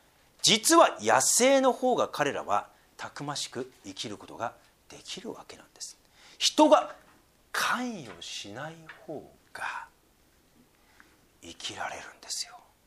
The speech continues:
同じようにカラスもそうでしょう。他の動物のね、死骸をたて-、食べるような、この猛禽類に数えられるようなカラスは、立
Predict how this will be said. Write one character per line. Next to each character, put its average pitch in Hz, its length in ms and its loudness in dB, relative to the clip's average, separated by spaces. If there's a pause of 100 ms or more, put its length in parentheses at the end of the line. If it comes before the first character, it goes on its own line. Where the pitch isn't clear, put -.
(380)
同 120 120 -6 (200)
じ 202 200 -4
よ 110 260 -4
う 82 60 -20
に 104 200 -12 (1000)
カ - 240 0
ラ 254 140 0
ス - 160 -10
も 80 100 -20
そ - 160 -16
う - 60 -20
で - 40 -18
し - 120 -14
ょ - 20 -20 (320)
う。 - 40 -20 (840)
他 214 320 0
の 220 120 0
動 190 280 2
物 - 280 -6 (520)
の 147 120 -2
ね、 156 200 -4 (120)
死 156 260 2
骸 214 200 4
を 214 100 0
た 190 160 -8
て-、 - 200 -8
食 175 140 0
べ 202 120 4
る 160 120 0
よ 123 220 -2
う 101 60 -4
な、 120 320 2
こ 127 100 -10
の 123 240 -4
猛 170 260 2
禽 220 320 -4
類 131 140 -2
に 95 100 -10
数 117 320 -2
え 120 60 0
ら 123 100 0
れ 120 120 -4
る 113 100 -4
よ 113 220 0
う 92 60 -8
な 127 220 2 (240)
カ - 200 0
ラ 160 140 4
ス - 180 -2
は、 120 220 6 (440)
立 180 240 0